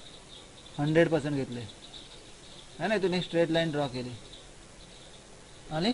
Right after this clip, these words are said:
आता पुन्हा तिथेच क्लिक करतोय. हार्डनेस किती घेतली? समजा फिफ्टी पर्सेंट घेतली अंदाजे, है ना? हार्डनेसचा बघूया अर्थ काय असतो. बघा बॉर्डर कशी दिसते, याची बॉर्डर कशी दिसते दाखवते, रफ बॉर्डर.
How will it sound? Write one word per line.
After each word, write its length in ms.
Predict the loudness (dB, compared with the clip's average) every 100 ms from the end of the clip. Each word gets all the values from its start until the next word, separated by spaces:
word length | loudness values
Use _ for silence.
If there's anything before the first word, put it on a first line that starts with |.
| 0 -16 -18 -18 -18 -18 -18 -14 -8
आता 160 | -2
पुन्हा 300 | 0 4 4 4
तिथेच 260 | 6 4
क्लिक 200 | 4 2
करतोय. 340 | 4 4 4 2 0 -6 -14 -16 -16 -18 -18 -16 -16 -4 4
हार्डनेस 380 | 4 6 2
किती 160 | 2 6
घेतली? 260 | 6 8 6
समजा 180 | 6
फिफ्टी 300 | 4 2 2
पर्सेंट 280 | 2 4 4
घेतली 220 | 4 6
अंदाजे, 380 | 6 6 2 0 -2 -6 -16 -18 -16 -16 -16 -14 -14 -14 -16 -16 -16 -16 -16 -16 -16 -16 -16 -16 -12 -4
है 80 |
ना? 80 | 2
हार्डनेसचा 520 | 6 8 8 4 4
बघूया 260 | 4 6 6
अर्थ 180 | 6 4
काय 160 | 2
असतो. 320 | 2 0 -6 -6 -12 -18 -18 -18 -20 -18 -18 -18 -18 -18 -18 -18 -10
बघा 260 | 0 4 6
बॉर्डर 340 | 6 6 6
कशी 180 | 4 2
दिसते, 280 | 2 2 2
याची 180 | 2 2
बॉर्डर 300 | 4 4 4
कशी 180 | 0 -2
दिसते 220 | -2 0
दाखवते, 320 | 0 4 6
रफ 160 | 8 6
बॉर्डर. 400 | 6 6 6